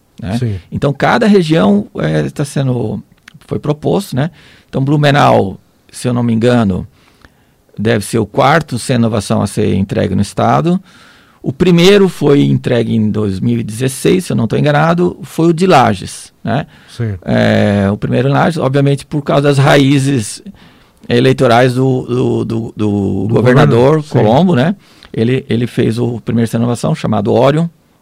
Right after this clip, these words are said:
Speaker 1: né?
Speaker 2: Sim.
Speaker 1: É, e tá em operação. Depois disso teve outros, o de Jaraguá também já,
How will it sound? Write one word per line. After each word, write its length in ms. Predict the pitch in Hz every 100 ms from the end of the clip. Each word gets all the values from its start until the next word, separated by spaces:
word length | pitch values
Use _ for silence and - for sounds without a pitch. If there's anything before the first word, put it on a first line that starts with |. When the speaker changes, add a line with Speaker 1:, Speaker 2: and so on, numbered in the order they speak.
| -
Speaker 1:
né? 220 | - 143 - -
Speaker 2:
Sim. 180 | 110 95 -
Speaker 1:
É, 320 | 107 104 101
e 140 | - 107
tá 380 | 117 101 104 104
em 80 |
operação. 520 | 107 - 131 - 85 -
Depois 320 | - - 101
disso 160 | 95 95
teve 180 | 127 120
outros, 320 | 143 - - -
o 180 | 92
de 120 | 90 95
Jaraguá 420 | 101 98 95 92
também 300 | 85 87 87
já, 240 | 82 80